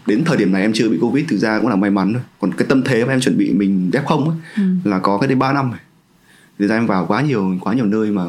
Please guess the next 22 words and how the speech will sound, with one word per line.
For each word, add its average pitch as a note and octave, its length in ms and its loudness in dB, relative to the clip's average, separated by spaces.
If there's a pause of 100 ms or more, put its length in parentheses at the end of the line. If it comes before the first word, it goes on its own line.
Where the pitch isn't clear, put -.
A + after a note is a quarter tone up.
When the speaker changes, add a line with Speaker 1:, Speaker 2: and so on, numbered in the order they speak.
Speaker 1:
có F#2 100 -2
nguy A2 160 0
cơ A#2 80 0
cao. A2+ 440 -2 (600)
Và - 100 -10
trước B2 140 2
Tết B2+ 140 0
em A2+ 80 0
cũng F#2 120 0
vào, F2+ 460 0
ờ, E2+ 200 -4
trong G2+ 180 -2
bệnh E2+ 140 0
viện E2 140 0
Nhật, D#2+ 100 -2
bệnh D#2 120 0
nhiệt D#2+ 100 0
đới F#2+ 120 0
Trung G2+ 140 -2
ương G#2 120 -2
ba G2+ 140 -2
ngày. F#2 240 -4